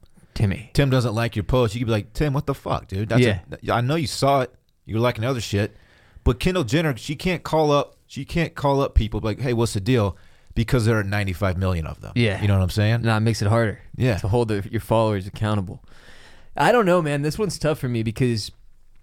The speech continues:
Speaker 1: I've been through a phase even where I had, like, my Instagram got real weak. Part of the problem is you're posting once a month. You should, uh, make your goal next month to post once a week and then go from there.
Speaker 2: Wow.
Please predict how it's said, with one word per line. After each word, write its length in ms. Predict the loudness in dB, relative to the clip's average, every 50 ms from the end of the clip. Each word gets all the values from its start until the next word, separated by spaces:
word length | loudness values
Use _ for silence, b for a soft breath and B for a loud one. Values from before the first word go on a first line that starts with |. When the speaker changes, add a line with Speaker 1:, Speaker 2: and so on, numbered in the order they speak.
| -20 -20 -20 -20 -20 -20 -16 -6 0
Speaker 1:
I've 240 | 2 2 2 4 2
been 180 | 2 2 2
through 180 | 2 2 2 2
a 40 | 0
phase 400 | 0 0 0 0 0 0 -2 -4
even 280 | -4 -4 -4 -4 -2
where 160 | 0 0 2
I 120 | 2 2 2
had, 220 | 2 2 2 0
like, 360 | 0 -2 -2 -4 -4 -8 -10 -6
my 220 | -2 0 0 0
Instagram 460 | 0 -2 -4 -4 -4 -4 -2 -2 -2
got 260 | -2 -2 -2 -4 -2 0
real 240 | 2 2 2 2
weak. 260 | 2 0 -2 -2 0 2
Part 160 | 2 4 4
of 60 | 2
the 40 | 2
problem 240 | 0 0 0 0 0
is 80 | -4 -6
you're 60 | -6
posting 340 | -4 -2 -2 -2 -2 -4 -4
once 220 | -4 -4 -6 -6
a 20 | -6
month. 360 | -6 -4 -6 -6 -8 -12 -18 -20 _ _ -20 -16
You 220 | -10 -4 -2 -2 0
should, 320 | 0 0 0 0 2 2
uh, 340 | 2 2 2 2 2 0 -2 b b b b b b
make 240 | b 0 0 2 0
your 100 | 0 0
goal 180 | 2 2 2 2
next 260 | 0 -2 -2 -2 -2
month 260 | -2 -2 -2 -2 -6 -12 b b b b b
to 100 | -4 0
post 260 | 2 4 4 2 2 0
once 220 | -4 -2 -2 -2
a 40 | -2
week 380 | -2 -2 -4 -4 -6 -14 -20 _ b b b b b b b
and 120 | 0 2
then 100 | 2 2
go 140 | 2 2 2
from 180 | 0 0 -2
there. 180 | 0 0 -2 -2 -2
Speaker 2:
Wow. 280 | -2 0 0 -2 -4